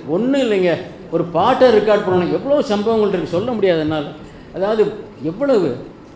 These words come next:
அதாவது மே மாசத்துல இந்த பாட்டு ரெக்கார்ட் பண்ணியா, என்ன படுத்து தூங்கிட்டு இருக்க ஒரு மாதிரின்னு கோவம் பேசிட்டார். யாரு? எம் எஸ் விஸ்வநாதன் அவர்கள். ரெண்டு பேரும் அப்படி நெருக்கம். ரெண்டு பேரும் ஒரே தேதியில பிறந்தவங்க வேற.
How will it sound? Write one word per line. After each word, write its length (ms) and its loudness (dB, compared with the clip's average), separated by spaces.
அதாவது 640 2
மே 140 4
மாசத்துல 540 2
இந்த 200 2
பாட்டு 220 2
ரெக்கார்ட் 360 2
பண்ணியா, 380 2
என்ன 280 0
படுத்து 400 0
தூங்கிட்டு 220 0
இருக்க 300 0
ஒரு 120 0
மாதிரின்னு 380 0
கோவம் 420 2
பேசிட்டார். 340 -2
யாரு? 400 0
எம் 180 2
எஸ் 120 2
விஸ்வநாதன் 460 0
அவர்கள். 240 -4
ரெண்டு 160 0
பேரும் 180 0
அப்படி 280 0
நெருக்கம். 380 0
ரெண்டு 180 4
பேரும் 260 4
ஒரே 200 6
தேதியில 440 6
பிறந்தவங்க 400 2
வேற. 220 -2